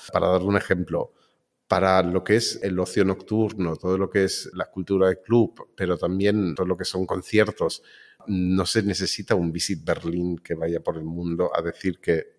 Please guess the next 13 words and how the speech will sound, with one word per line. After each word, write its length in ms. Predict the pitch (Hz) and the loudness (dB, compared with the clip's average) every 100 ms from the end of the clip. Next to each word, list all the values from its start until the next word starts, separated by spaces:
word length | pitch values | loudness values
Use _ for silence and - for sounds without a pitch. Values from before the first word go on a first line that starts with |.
| - | 2
va 60 | 95 | 4
a 20 | |
venir 280 | 101 104 92 | 6 4 2
Coldplay. 540 | 101 92 - 98 98 - - | 0 0 0 -2 -2 -4 -6
El 180 | 117 107 | 0 2
destinatario 720 | 110 - 104 101 101 110 117 | 2 2 0 2 2 4 4
lo 120 | 107 | 4
sabrán 520 | - 98 98 104 110 | 0 0 2 2 2
en, 360 | 101 90 98 92 | 0 -2 -4 -6
seguramente 560 | - 90 95 98 92 - | -8 -4 -2 -2 -2 -2
antes 240 | 107 101 | -2 -4
que 80 | - | 0
nosotros. 520 | 104 - 101 73 - | 0 0 -4 -6 -16